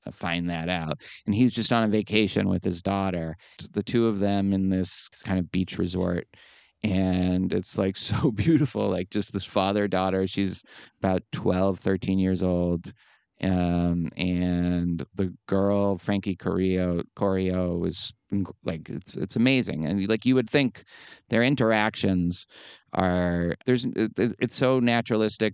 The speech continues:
but also, like, really, like, actually kind of surreal. And, and it's just also just one of the most, I don't know, you're, you're sobbing at the end of this movie if you're human.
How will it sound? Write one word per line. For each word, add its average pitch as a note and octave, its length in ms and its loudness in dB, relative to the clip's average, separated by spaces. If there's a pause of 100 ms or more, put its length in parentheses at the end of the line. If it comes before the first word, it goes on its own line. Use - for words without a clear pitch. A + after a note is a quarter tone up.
but G#2+ 140 2
also, G#2 580 2
like, F2+ 220 0
really, F#2+ 600 2 (100)
like, F2+ 300 -2 (160)
actually G2+ 420 0
kind F#2 160 -2
of F2 80 -2
surreal. G#2 580 2
And, F#2+ 220 -2
and A#2 160 2
it's B2 120 2
just C3 200 0
also G#2+ 300 2
just F2 260 -4
one F#2 160 0
of F2+ 60 0
the F2 80 0
most, E2 480 -4 (600)
I F2+ 60 -4
don't E2+ 140 -2
know, C2+ 160 -6 (260)
you're, A2 320 0
you're A#2 180 2
sobbing F#2 760 0
at F2 160 -2
the F2 120 0
end E2 180 0
of E2 120 -4
this E2+ 200 -4
movie E2 520 0
if F#2 320 -2
you're E2+ 380 -2 (440)
human. F#2+ 840 2